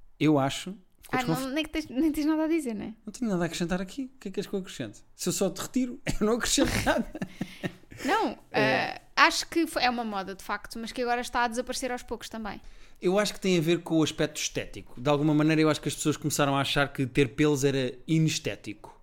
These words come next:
Speaker 1: Eh, e eu acho que é sempre uma questão de, se as pessoas se gostam de ver com pelos, é pá, que deixem os pelos. É o que as pessoas se sentem à
Speaker 2: Exato.
Speaker 1: vontade.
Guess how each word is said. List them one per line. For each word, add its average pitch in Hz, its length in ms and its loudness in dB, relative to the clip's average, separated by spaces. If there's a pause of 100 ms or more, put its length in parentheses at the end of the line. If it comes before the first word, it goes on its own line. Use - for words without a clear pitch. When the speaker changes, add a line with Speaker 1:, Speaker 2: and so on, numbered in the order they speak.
(500)
Speaker 1:
Eh, 127 280 -2
e 160 80 2
eu 185 100 6
acho 196 120 0
que - 60 -2
é 143 40 0
sempre 143 240 0
uma 160 120 4
questão 196 240 -2
de, 156 200 4
se - 120 -6
as 139 80 -6
pessoas 165 200 -4
se - 40 -8
gostam 131 300 -4
de 123 80 -8
ver 139 100 0
com 143 140 -4
pelos, 196 400 -6 (260)
é - 60 -10
pá, - 180 -12
que - 140 -10
deixem 226 280 -6
os 196 60 -6
pelos. 226 380 -10
É 202 60 -4
o 175 40 -2
que - 80 -6
as - 80 -6
pessoas 180 220 -2
se - 60 -6
sentem 175 240 0
à - 40 2
Speaker 2:
Exato. 226 300 0
Speaker 1:
vontade. 170 180 -6